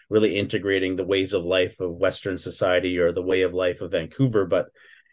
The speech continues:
it's the city of Vancouver really adopting and inheriting, you know, really letting in the Indigenous feel and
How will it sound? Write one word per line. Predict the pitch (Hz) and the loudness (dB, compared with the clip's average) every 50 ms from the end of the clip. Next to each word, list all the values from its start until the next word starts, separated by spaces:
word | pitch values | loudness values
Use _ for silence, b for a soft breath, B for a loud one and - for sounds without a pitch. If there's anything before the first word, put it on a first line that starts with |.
| b b - | b b -6
it's | 98 92 - - - | -6 -6 -6 -10 -10
the | - 104 | -8 -8
city | - - 127 120 120 123 | -4 -2 2 4 6 6
of | 113 107 | 6 6
Vancouver | 110 101 98 - - 117 107 101 101 | 4 2 2 0 -4 -4 -2 0 0
really | 92 98 113 110 117 113 110 | 2 4 4 4 4 4 4
adopting | 101 90 - 104 95 95 - - - 104 92 98 95 92 - _ b b b _ _ | 2 2 2 0 0 -2 -2 -2 -4 -4 -4 -4 -8 -10 -12 _ b b b _ _
and | - 98 | -6 -4
inheriting, | 98 92 92 104 104 104 101 98 101 98 95 95 92 95 - - _ _ _ | -4 -4 0 4 6 6 6 6 4 2 2 0 -2 -4 -8 -12 _ _ _
you | - 98 101 | -6 -2 0
know, | 95 92 90 92 - - _ _ _ - | 0 2 0 -2 -4 -10 _ _ _ 2
really | 117 151 196 208 175 | 6 8 8 8 10
letting | 131 123 120 120 117 113 110 107 | 10 8 8 8 8 6 6 4
in | 110 113 113 107 | 4 2 2 2
the | 104 101 | 0 0
Indigenous | 98 95 98 107 104 104 110 113 101 90 - | -2 0 0 0 0 0 -2 -2 -2 -2 -4
feel | - - 104 98 101 101 101 | -6 -4 -2 0 0 0 -2
and | 98 87 85 82 B | -4 -6 -8 -12 B